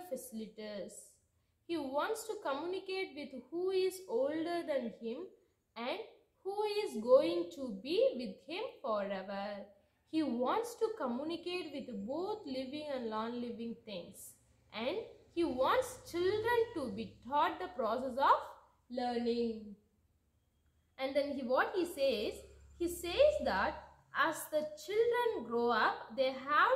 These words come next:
to take care of themselves and the people around them.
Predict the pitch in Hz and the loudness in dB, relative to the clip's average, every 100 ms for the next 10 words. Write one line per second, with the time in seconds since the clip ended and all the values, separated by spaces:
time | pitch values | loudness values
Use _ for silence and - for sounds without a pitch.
0 | 508 440 - 302 311 - 359 359 339 269 | 4 0 0 -6 -6 -6 0 2 2 0
1 | 214 226 226 233 - 311 440 - - _ | -2 -4 -4 -6 -4 -4 -4 -8 -20 _
2 | _ - 240 415 320 226 254 294 - 370 | _ -6 -4 -2 0 -2 -2 -6 -6 -6
3 | 359 233 233 233 247 254 214 220 220 214 | -2 -2 -2 0 0 -2 -4 -4 -6 -8